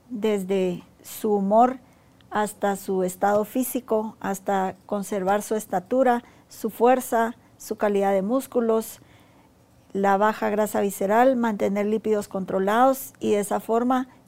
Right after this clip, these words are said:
proteger la salud cardiovascular.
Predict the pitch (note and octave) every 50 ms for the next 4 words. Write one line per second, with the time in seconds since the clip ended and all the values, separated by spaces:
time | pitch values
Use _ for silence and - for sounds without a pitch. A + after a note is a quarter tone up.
0 | _ - A3 G#3+ G#3+ - F#3+ F#3+ - - G#3 G#3 G#3+ G3 G#3 G#3+ A#3 - _ -
1 | _ - - - - - - G3+ G3+ G3 F#3+ F#3 F3+ E3+ - - - _ _ _
2 | _ _ - _ _ - - - A3 G#3+ G#3 G#3+ G#3 G#3 A3 G#3+ G#3 G3 G3 F#3+
3 | F#3 F3+ F#3 - - - G3 G3+ A3+ B3+ -